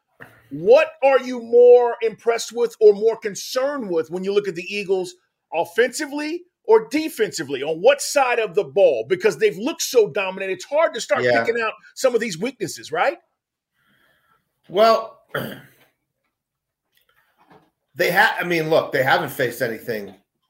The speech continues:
Speaker 2: like an Andy Reid, Patrick Mahomes offense. You know, they, they, they just haven't.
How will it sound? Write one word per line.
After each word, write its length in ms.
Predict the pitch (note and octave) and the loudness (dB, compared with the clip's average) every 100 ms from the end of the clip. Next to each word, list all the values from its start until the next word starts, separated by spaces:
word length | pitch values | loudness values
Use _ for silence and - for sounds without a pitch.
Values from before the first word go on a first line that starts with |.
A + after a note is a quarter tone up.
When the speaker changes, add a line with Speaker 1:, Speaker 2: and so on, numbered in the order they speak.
| _ - | _ -6
Speaker 2:
like 200 | B2+ B2 | -4 -4
an 80 | A#2 | -4
Andy 260 | A#2 A2+ | -4 -4
Reid, 260 | A2 A2+ - | -8 -10 -8
Patrick 320 | G#2+ - - | -8 -8 -14
Mahomes 320 | G#2 G#2 G2 | -12 -12 -8
offense. 560 | G#2 F#2+ F#2+ E2 - - | -8 -8 -10 -16 -16 -12
You 60 | |
know, 120 | G2+ G#2+ | -8 -6
they, 200 | A2+ A2 | -6 -6
they, 420 | A#2 A#2 A2+ A2+ _ _ _ _ _ | -4 -4 -6 -12 _ _ _ _ _
they 260 | A2 A2 - _ _ _ | -10 -10 -14 _ _ _
just 520 | - A#2 A2+ - - - | -6 -4 -4 -10 -18 -20
haven't. 520 | - D3 D3+ F#2+ D#2+ | -8 -4 -4 -8 -16